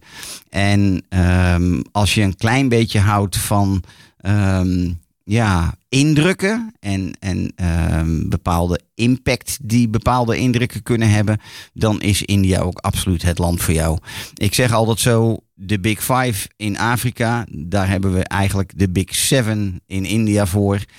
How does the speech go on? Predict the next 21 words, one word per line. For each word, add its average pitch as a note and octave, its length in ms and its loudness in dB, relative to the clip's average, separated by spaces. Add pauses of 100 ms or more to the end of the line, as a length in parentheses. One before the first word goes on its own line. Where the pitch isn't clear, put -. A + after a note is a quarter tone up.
(300)
Eh, F2 380 0
Amit F#2 340 0
vertelde A2 440 0
het G2+ 120 -2
net G2+ 200 0
al, F2+ 360 0
de F#2 120 -4
twee F#2+ 400 -2
extra G2 360 0
bonusdieren, F#2+ 1000 0
en E2 100 -2
die D#2+ 100 -2
zijn E2+ 180 0
er E2+ 60 -2
eigenlijk F2 420 -2
nog E2+ 80 -2
wel F#2 80 0
meer, F#2 300 2
maar F2 140 0
is E2+ 140 0
natuurlijk F#2+ 640 0